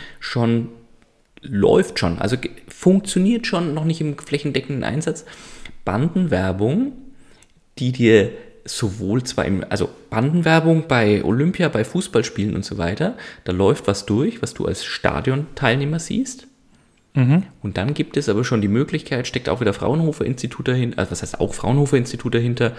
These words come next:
Speaker 1: ähm, die da ganz weit vorne sind, so mit Nachrichtentechnik, Übertragungstechnik und so weiter. Die schaffen es
Speaker 2: Mhm.
Speaker 1: heute schon, dass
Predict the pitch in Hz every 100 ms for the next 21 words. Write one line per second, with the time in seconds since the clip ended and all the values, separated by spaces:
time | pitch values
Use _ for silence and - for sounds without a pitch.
0 | - - - _ 101 101 98 95 95 95
1 | 90 87 101 - 92 - 110 123 104 101
2 | 98 - 98 123 127 - 104 123 117 120
3 | 101 - - 117 120 127 120 107 98 98
4 | 92 110 73 - - - - - 95 -
5 | 117 117 139 117 160 123 139 139 - 87
6 | - - - - _ _ _ _ _ -
7 | - - - 214 - -